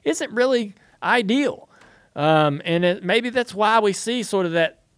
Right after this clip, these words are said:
that deal we saw with Logano on the back straightaway where, where a guy's pushing somebody up into a, in, into another car and another car and another car, and they, they get, you know, squeezed out, squeezed out of the draft and, and turned around. So,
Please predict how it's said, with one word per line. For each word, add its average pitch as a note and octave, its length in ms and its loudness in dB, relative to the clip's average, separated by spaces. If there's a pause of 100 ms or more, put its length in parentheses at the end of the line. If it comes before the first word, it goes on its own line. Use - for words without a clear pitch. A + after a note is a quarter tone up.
(540)
that E3+ 260 0
deal F#3 180 4
we E3+ 120 2
saw F3 260 4
with D#3+ 140 2
Logano D#3+ 340 2
on D3+ 60 0
the D3 80 -4
back D3 160 2
straightaway F#3 480 2
where, D3+ 220 2
where D3+ 360 -2
a D3 60 0
guy's E3 260 4
pushing E3+ 500 0 (840)
somebody E3+ 520 2
up E3+ 140 0
into E3 380 2
a, C#3 60 0 (240)
in, D#3 280 -8
into D#3+ 320 -2
another D#3 260 2
car D#3+ 300 4
and E3+ 80 0
another D3 220 0
car D#3+ 180 2
and D3+ 80 0
another F#3 220 -2
car, D3+ 320 2
and C#3 100 -4
they, C#3 140 -2 (120)
they C#3+ 160 -2
get, D3+ 240 -2 (120)
you D3+ 120 -8
know, C#3+ 120 -4
squeezed D#3+ 460 0
out, D#3+ 320 4 (600)
squeezed E3+ 340 2
out D#3+ 180 6
of D3 100 -2
the C#3 80 2
draft D3+ 420 4
and, C3+ 160 -6
and C#3 200 -4
turned D#3+ 280 2
around. D3+ 420 0
So, D3 420 6